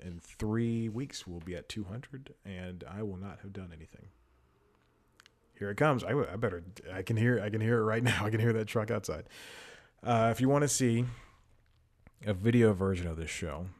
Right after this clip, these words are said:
don't know why you wanna sit through forty-eight minutes of this, head to, or forty-seven, how long this is gonna be when I edit it down.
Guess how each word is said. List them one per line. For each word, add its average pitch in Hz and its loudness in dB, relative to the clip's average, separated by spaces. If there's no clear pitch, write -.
don't 92 -2
know 92 -2
why 90 -4
you 85 -6
wanna 82 -6
sit - -10
through 78 -12
forty-eight 82 -12
minutes - -14
of 50 -14
this, - -14
head 131 4
to, 101 0
or 87 -4
forty-seven, 87 -4
how 82 -10
long - -12
this - -16
is - -16
gonna 67 -14
be - -14
when 71 -12
I - -16
edit - -16
it - -20
down. - -16